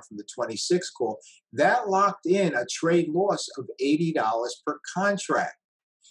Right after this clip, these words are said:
If M G M closed at or above nineteen dollars, we would have a, an unrealized stock loss of four dollars and eighteen cents.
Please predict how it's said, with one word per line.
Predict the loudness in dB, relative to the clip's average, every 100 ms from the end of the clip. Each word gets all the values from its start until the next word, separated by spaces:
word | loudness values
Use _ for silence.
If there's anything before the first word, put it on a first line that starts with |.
| -10
If | 0
M | 2 2
G | 2 4 4
M | 2 0
closed | 2 4 4 2 -2 -8 _ _ -4
at | 0 0 2
or | 2 4 2
above | 0 2 4 2 -2
nineteen | -2 -2 -4 -4 -4 0
dollars, | 0 0 -2 -6 -18 _ _ -2
we | 0
would | 2
have | 4 4 2
a, | -4 -8 -4
an | -4 -4 -2
unrealized | 0 2 4 4 6 4 2 0 -2 -6
stock | -8 -2 0 0 -2
loss | -4 -4 -6 -12
of | -10 -2
four | 0
dollars | 2 0 0 -4
and | -4
eighteen | -4 -4 -10 -8
cents. | -4 -4 -4 -6 -14